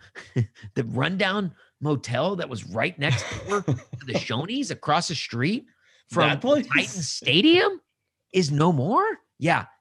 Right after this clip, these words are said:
Speaker 1: the
Speaker 2: Wow.
Speaker 1: Stadium Inn is out. I looked it
Speaker 2: Ooh.
Speaker 1: up on Google Street View.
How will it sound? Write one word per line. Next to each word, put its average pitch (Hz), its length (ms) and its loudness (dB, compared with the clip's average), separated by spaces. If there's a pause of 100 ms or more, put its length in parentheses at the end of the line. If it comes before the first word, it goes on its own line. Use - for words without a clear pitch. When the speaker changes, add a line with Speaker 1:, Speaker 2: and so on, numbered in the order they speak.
Speaker 1:
the 143 80 -2
Speaker 2:
Wow. - 160 -10
Speaker 1:
Stadium 208 640 0
Inn 226 340 2 (920)
is 131 320 0
out. 139 480 0 (800)
I 143 140 2
looked 175 340 0
it 226 100 6
Speaker 2:
Ooh. 202 40 8
Speaker 1:
up 185 200 4
on 139 140 -6
Google 175 560 2
Street 156 420 0
View. 117 440 -4